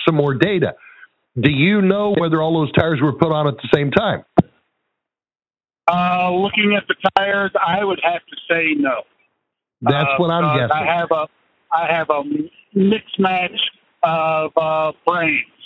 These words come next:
Speaker 1: Yeah, I, I'd be willing to bet that they all got stuck on at different times. Now, the thing you gotta remember is that the rear drive axle wears twenty-five percent faster than the front drive axle.
Speaker 2: Okay.
Speaker 1: So it's very possible that the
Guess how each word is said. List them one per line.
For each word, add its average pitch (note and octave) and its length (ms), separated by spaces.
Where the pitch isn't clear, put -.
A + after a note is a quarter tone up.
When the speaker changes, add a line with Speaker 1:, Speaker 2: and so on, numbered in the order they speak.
Speaker 1:
Yeah, C#3 240
I, C3 400
I'd G3+ 240
be G#3+ 100
willing G3+ 260
to F#3+ 60
bet E3+ 300
that - 100
they E3 140
all E3 160
got E3 240
stuck C#3+ 240
on D3 100
at C#3+ 120
different C3+ 340
times. B2 320
Now, B2 260
the A#2 60
thing A3 180
you G#3 100
gotta F#3+ 200
remember D#3 580
is D3 180
that - 140
the C3+ 160
rear G#3 260
drive F#3+ 320
axle C#3 380
wears B2+ 280
twenty-five D3+ 560
percent B2+ 300
faster B2 380
than A2+ 100
the A#2 160
front E3 200
drive G#2+ 240
axle. F2 340
Speaker 2:
Okay. - 120
Speaker 1:
So D3 120
it's B2+ 140
very G#3 280
possible F3 720
that C3+ 160
the A#2+ 80